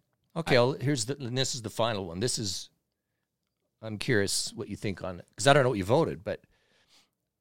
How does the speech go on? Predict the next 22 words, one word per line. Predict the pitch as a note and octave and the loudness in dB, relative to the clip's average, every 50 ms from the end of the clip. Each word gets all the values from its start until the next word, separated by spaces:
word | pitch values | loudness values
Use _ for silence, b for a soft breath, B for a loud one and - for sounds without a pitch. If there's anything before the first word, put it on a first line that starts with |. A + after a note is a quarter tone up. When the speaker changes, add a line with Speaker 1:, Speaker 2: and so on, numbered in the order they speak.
| _ _ _ _ _ | _ _ _ _ _
Speaker 1:
what | - C#3+ D3+ F3+ F#3+ | 4 8 10 10 12
will | F#3 F#3 | 12 10
Utah's | F3+ F3+ F#3 F3+ E3 - E3 C#3+ C3 B2 - | 10 10 8 8 8 8 8 8 8 6 4
Pac-twelve | - - C#3+ C#3 B2+ - - E3 C#3 B2+ A#2+ | 6 6 8 8 6 6 6 6 6 8 8
regular | B2+ B2+ C3 B2+ B2+ C3 A#2+ | 6 6 6 6 4 2 2
season | - - C#3+ B2 A2 A2+ A2 | 4 4 2 4 4 4 2
record | G#2+ G#2+ G2 - - G#2 F#2 | 2 2 0 0 -2 -4 -2
be? | F#2 F#2 E2+ E2+ D#2+ F2 _ _ _ _ _ _ _ _ _ _ _ _ _ - | -2 -2 -2 -2 -4 -8 _ _ _ _ _ _ _ _ _ _ _ _ _ 0
Nine | A2 A#2 C#3 E3 | 4 6 6 8
games | E3+ D3 C#3+ B2+ B2 B2 A#2+ G#2+ A2+ | 8 8 8 8 8 6 4 4 2
regular | A#2+ B2+ G#2+ A#2 A2 G2+ | 2 2 2 2 0 0
season, | - - - A2+ G2+ F2 F2+ E2 | 0 2 2 2 0 0 0 0
not | G2+ G#2+ G#2 | 0 0 0
Speaker 2:
Uh-huh. | F2 F2+ | 0 2
Speaker 1:
total | F2 B2 A#2 A2 G2+ | 2 4 2 2 0
games, | F2+ F#2 F2+ F#2 F2+ E2+ - | -2 -4 -4 -4 -4 -6 -4
but | - G2 F2 - _ _ _ | -4 -4 -4 -4 _ _ _
the, | - F#2+ - - | -12 -12 -12 -12
the | - | -10
Pac-twelve. | - - A2 A2 G#2+ - - - G2+ | -4 0 2 2 2 0 -2 -2 0
Speaker 2:
The | G#2 G#2 | 2 4
Pac-twelve. | G2+ F#2+ E2 E2 - - | 4 4 2 0 -6 -12